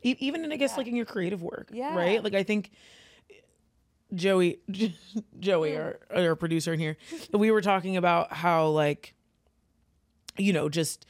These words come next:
Speaker 1: setting boundary, the, the
Speaker 2: Yeah.
Speaker 1: realization that boundaries are important, so that
Speaker 2: Yes.
Speaker 1: people know what to expect of you
Speaker 2: True.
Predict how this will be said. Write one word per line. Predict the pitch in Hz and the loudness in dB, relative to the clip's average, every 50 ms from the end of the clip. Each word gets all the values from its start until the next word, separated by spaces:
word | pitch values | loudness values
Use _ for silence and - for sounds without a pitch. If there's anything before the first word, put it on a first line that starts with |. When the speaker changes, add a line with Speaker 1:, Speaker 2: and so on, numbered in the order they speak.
| - - - - | -20 -20 -20 -12
Speaker 1:
setting | - - - - 170 160 170 170 | -8 -4 0 0 0 2 0 -2
boundary, | 131 131 104 131 156 156 151 160 165 151 - - | -2 -4 -4 -4 -4 -4 -4 -6 -6 -8 -8 -6
the, | 196 190 185 - | -4 0 0 0
the | - - | -2 -2
Speaker 2:
Yeah. | 202 196 196 190 | 0 0 2 2
Speaker 1:
realization | 185 190 196 202 202 160 170 165 165 151 - 180 175 | 2 0 2 2 0 0 0 0 -2 0 -2 -2 -2
that | 170 - - 156 | -2 -4 -4 -2
boundaries | 143 135 139 143 139 - 160 156 151 | -4 -2 -2 -4 -6 -6 -8 -6 -6
are | 156 156 | -6 -6
important, | 156 - - 120 113 117 - 98 160 | -6 -8 -8 -10 -10 -8 -8 -8 -6
so | - 175 | -6 -4
that | 202 | -4
Speaker 2:
Yes. | 190 175 | -2 -4
Speaker 1:
people | 190 - 185 180 | -4 -4 -4 -4
know | 165 160 156 151 151 151 | -4 -2 -2 0 0 -2
what | 147 156 - - - | -2 -4 -6 -8 -8
to | - 151 | -8 -8
expect | 156 - - - - 143 135 - - - | -8 -8 -8 -8 -8 -8 -8 -8 -10 -10
of | 95 - | -10 -10
you | 113 - - - - - - | -10 -12 -12 -12 -12 -14 -12
Speaker 2:
True. | - 226 196 170 180 | -10 -8 -8 -8 -8